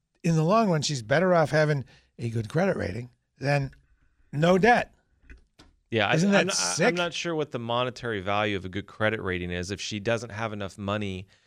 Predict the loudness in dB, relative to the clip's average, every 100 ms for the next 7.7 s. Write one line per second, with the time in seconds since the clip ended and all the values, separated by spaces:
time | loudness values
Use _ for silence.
0 | _ _ -10 -6 -6 -6 -6 -6 -6 0
1 | 2 2 0 -4 -4 -4 -6 -4 -2 -2
2 | -6 -4 -2 -2 -2 -6 -8 -10 -12 -14
3 | -14 -12 -12 -12 -16 -18 -8 0 2 2
4 | 0 -2 -2 -4 -4 -6 -4 -4 0 0
5 | 0 0 -2 0 0 0 -2 -2 -4 -6
6 | -6 -6 -6 -6 -8 -4 -2 0 -2 -2
7 | -4 -10 -10 -4 -4 -4